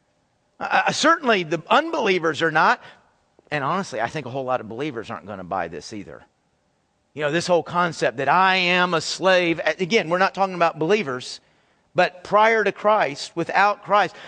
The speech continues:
I'm a slave to sin. Lord, I'm thinking a whole lot of people are gonna read this and they're just gonna say, "No, I'm not." Uh-uh, <laughs> I'm not, I'm not either. So, Lord, y-, you know, what do I do with this passage? Is,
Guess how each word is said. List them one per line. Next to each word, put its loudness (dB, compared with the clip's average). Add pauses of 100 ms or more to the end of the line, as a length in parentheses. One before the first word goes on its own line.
I'm 2
a -2
slave 0
to -4
sin. -2 (180)
Lord, 2
I'm 0
thinking 0
a 4
whole 2
lot 4
of -4
people -2
are 2
gonna -2
read -2
this -2
and -6
they're -2
just -12
gonna -4
say, 0
"No, -4
I'm -6
not." -6 (2000)
Uh-uh, 2
<laughs> -12
I'm 0
not, 0 (160)
I'm 2
not 4
either. 4 (1160)
So, 2
Lord, 2
y-, -8
you -2
know, 4
what 4
do 2
I 4
do 0
with 0
this 2
passage? 0
Is, -2